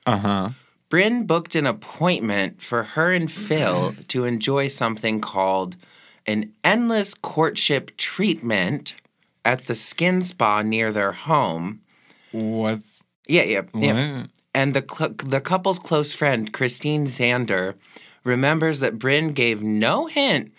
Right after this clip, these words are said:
Speaker 2: that anything was wrong the night of the murder-suicide, having seen her at, I, I'm not saying this place's name again, that Italian
Speaker 1: <laughs>
Speaker 2: restaurant.
Speaker 1: Yeah, don't butcher their name
Speaker 2: Uh,
Speaker 1: again. <laughs>
Speaker 2: uh, and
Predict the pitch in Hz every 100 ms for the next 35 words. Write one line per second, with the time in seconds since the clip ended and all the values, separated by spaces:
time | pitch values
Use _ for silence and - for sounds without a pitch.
0 | - - 127 - 135 180 180 175 160 139
1 | 127 131 117 107 104 107 139 135 101 -
2 | _ _ _ _ - 143 143 110 110 101
3 | 92 87 - 95 87 87 90 85 90 90
4 | - _ - 127 127 120 - 135 147 147
5 | 120 104 98 101 - _ - 95 - _
6 | - 110 110 92 98 92 90 98 85 95
7 | 92 90 87 87 87 87 - 95 95 104
8 | 104 - 95 95 92 113 101 113 131 -
9 | - - 160 131 175 135 135 110 107 101
10 | 107 101 104 131 113 104 104 107 120 -
11 | - 208 135 165 185 220 226 208 - 165
12 | - -